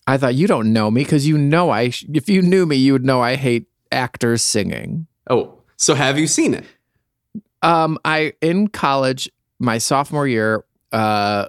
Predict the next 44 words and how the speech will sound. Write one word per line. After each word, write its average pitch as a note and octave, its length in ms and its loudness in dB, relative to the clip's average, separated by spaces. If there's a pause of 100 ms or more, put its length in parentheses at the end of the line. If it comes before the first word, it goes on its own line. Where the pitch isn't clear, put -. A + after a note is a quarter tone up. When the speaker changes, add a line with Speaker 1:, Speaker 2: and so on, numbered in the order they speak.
Speaker 1:
we A2 200 -2
were G#2 520 2
trying C#3 280 -2
to D#3 80 0
watch B2 260 -2
it A#2+ 160 0
in G#2 100 -2
my G2 120 -2
friend's A#2 300 -2
dorm G#2+ 260 0
once, G2+ 220 -2
and G2+ 120 -4
I G#2+ 100 -2
fell G2 200 -2
asleep F#2+ 280 -6
because G2 220 -4
I G2 140 -2
thought F#2+ 260 -2
it - 80 -6
was - 160 -6
terrible. - 600 -8
Speaker 2:
Okay, C3 180 -2
let A#2 140 2
me C#3+ 80 2
tell C3+ 160 0
you. G2 160 -4 (680)
Here's A#2 220 -2
what B2+ 180 -2
you C3+ 60 0
need B2+ 200 2
to A#2 100 -6
do. - 140 -12 (840)
You A2+ 140 0
need A#2 220 2
to A2 60 -8
take C3+ 220 0
an A#2+ 80 0
edible. - 460 -6 (480)
Speaker 1:
No, F#3 120 4
I G3 120 4
don't G#3 220 2
wanna G3+ 260 2
see - 200 0
Ewan E3 440 4